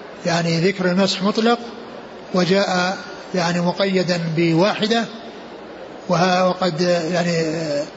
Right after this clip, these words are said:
آه، و-، وجاء ذكر الثلاث، ولكن المسح بواحدة هذا هو الأولى، لأن آه، لأن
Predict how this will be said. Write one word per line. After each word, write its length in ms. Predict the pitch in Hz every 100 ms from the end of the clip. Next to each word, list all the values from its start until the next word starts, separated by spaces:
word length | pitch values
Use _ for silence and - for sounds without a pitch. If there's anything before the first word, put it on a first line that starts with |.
| - - - -
آه، 480 | 175 170 147 147 156 - - -
و-، 440 | 185 185 185 202 185
وجاء 300 | 175 208 185
ذكر 260 | 202 190
الثلاث، 480 | 185 175 180 220 220 - - - - - - -
ولكن 440 | 196 196 180 185 190 -
المسح 380 | 185 196 185 180
بواحدة 540 | 175 185 151 175 175 - - - - - -
هذا 360 | 185 185 180
هو 380 | 160 170 170 170 180
الأولى، 540 | 160 196 214 240 262 - - - - - - -
لأن 540 | 170 180 196 190 180 180 185 - - - - 185
آه، 460 | 180 175 165 339
لأن 360 | 185 180 190